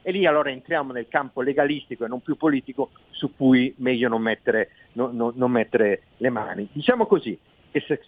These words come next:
secondo me, se, eh, Neva-, il Nevada va a Biden, l'Arizona va a Biden e il Wisconsin soprattutto vanno a Biden, io in questo momento vedo leggermente favorito Biden. Sarà una, però una vittoria sul filo,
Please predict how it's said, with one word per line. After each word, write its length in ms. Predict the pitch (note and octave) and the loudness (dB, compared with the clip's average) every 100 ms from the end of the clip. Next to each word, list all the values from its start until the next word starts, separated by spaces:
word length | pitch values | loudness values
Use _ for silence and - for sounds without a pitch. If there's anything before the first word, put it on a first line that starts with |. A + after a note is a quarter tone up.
| - | -8
secondo 320 | - F#3+ G3 | -2 0 0
me, 240 | D#3 - - - _ _ - | -2 -4 -10 -20 _ _ -2
se, 280 | G3+ C3+ F#2 _ _ _ _ _ - | 0 0 -4 _ _ _ _ _ -6
eh, 340 | C3 B2 A#2+ | -2 0 -2
Neva-, 400 | - C3+ C3 E3+ | -4 -2 2 2
il 160 | D3+ D3 | 0 -4
Nevada 640 | D#3 F3+ D#3 A2 G2 - - | -2 0 0 -4 -8 -10 -6
va 140 | C3+ | -2
a 60 | B2+ A#2+ D3 B2 | 0 0 0 -2
Biden, 220 | F#2+ F#2 G2 | -6 -12 -8
l'Arizona 520 | G#2+ B2 A#2 E3 A#2+ | -8 -8 -6 -4 0
va 180 | C3+ C#3+ | 0 2
a 220 | G#3+ B3 | 0 0
Biden 280 | B3+ A3+ A3 | -4 -8 -10
e 80 | C3 | -8
il 60 | |
Wisconsin 800 | B2 B2+ - - E3+ A2 - F2+ - | -8 -6 -8 0 0 0 -8 -20 -20
soprattutto 580 | - - - C#3+ - | -18 -14 -12 -12 -10
vanno 260 | F#2 C3 C#3 | -2 0 2
a 40 | |
Biden, 500 | D#3+ G3 A3+ A3+ A#3 A3 _ _ - | 0 2 0 -2 -6 -10 _ _ -14
io 220 | E3 F3+ | -2 -2
in 120 | C3 | -2
questo 300 | D#3 D#3+ F3+ | -4 -4 -4
momento 440 | E3+ E3 E3 E3 | -4 -2 -2 0
vedo 220 | C#3+ C#3+ C3 | 2 2 0
leggermente 580 | A#2 A#2 A#2+ A#2 A#2 | -2 -4 -4 -4 -4
favorito 460 | G2 A2+ G#2 G2+ G2 | -2 0 0 0 0
Biden. 340 | F2+ F2+ F2 - | 0 0 -4 -2
Sarà 160 | E3+ | 0
una, 120 | F3+ E3 | 2 0
però 200 | F3+ E3+ | 2 2
una 120 | D3+ | 2
vittoria 680 | D3+ - - E3 E3 E3+ E3+ - _ _ _ _ _ | -4 -8 0 2 2 0 -4 -8 _ _ _ _ _
sul 280 | - D#3+ C#3+ - | -10 -8 -8 -10
filo, 420 | A#2 G2+ F#2+ D#2+ | -14 -12 -10 -12